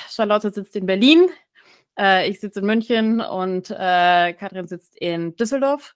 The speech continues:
Also von daher, wir haben so das perfekte Dreieck gefunden und versuchen, alle Bereiche Deutschlands abzudenken. Und, äh, genau, Katrin ist bei uns, ähm, im Podcast, weil sie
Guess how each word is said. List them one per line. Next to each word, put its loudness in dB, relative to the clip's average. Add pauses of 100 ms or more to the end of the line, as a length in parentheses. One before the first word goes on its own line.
(160)
Also 2
von -6
daher, 2
wir 0
haben -2
so -8
das -8
perfekte -8
Dreieck -2
gefunden -4
und -6
versuchen, -4
alle 0
Bereiche -4
Deutschlands -4
abzudenken. -4 (680)
Und, 2
äh, 2
genau, 4
Katrin -2
ist -8
bei 0
uns, -6
ähm, 2 (120)
im -4
Podcast, -4
weil -2
sie -2